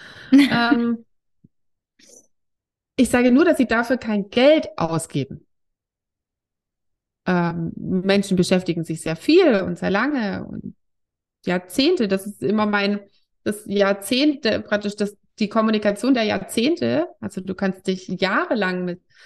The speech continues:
Speaker 2: Selbstbewusstsein und Mindset und persönliche Weiterentwicklung und Leichtigkeit und Glück und, und so weiter und alles Mögliche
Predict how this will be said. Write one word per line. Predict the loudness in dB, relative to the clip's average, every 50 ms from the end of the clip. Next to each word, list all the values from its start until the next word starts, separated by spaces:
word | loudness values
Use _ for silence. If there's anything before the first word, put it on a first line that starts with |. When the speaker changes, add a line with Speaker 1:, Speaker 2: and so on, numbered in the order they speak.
| -20 -20 -20 -20 _ _ _
Speaker 2:
Selbstbewusstsein | 0 0 0 -2 -6 -6 -4 -4 -4 -6 -8 -8 -6 -6 -4
und | -4 -4 -2
Mindset | -2 0 -2 0 0 0 0
und | 0 -2
persönliche | -4 -4 -2 0 2 2 4 4
Weiterentwicklung | 4 2 2 2 2 0 2 0 -2 -4 -2 -2 -2 -2 -2 -4
und | -4 -6 -8 -8 -12 _ _ _ _ _ _
Leichtigkeit | 0 0 0 0 0 -2 -6 -8 -4 -6 -4 -4 -4
und | -6
Glück | -2 -2 -2 -2 -2 -6 -8
und, | -6 -6 -6 -6 -10 -8 -2
und | -2 -2 0
so | 0 -2
weiter | 0 0 0 0 0 -2 -2 -4 -4 -6
und | -8 -8 -10 -10 _ _ _ _ _ _ _ _ _ _ _ _ _ _ _ _ _ _ _ _ -20 -20 _ _ _ _ _ -20 -20 _ _
alles | -2 -2 -2 2 4
Mögliche | 4 4 4 4 2 0 2 2 0 0 0 -4 -12 -16